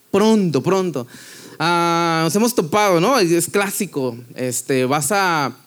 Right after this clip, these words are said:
vas a un restaurante con tu pareja favorita, ¿no? O tu mejor, ¿no? Favorita. Con tu amigo favorito,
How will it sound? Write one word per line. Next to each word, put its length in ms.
vas 180
a 300
un 220
restaurante 680
con 140
tu 100
pareja 300
favorita, 580
¿no? 200
O 160
tu 180
mejor, 320
¿no? 180
Favorita. 580
Con 280
tu 140
amigo 360
favorito, 580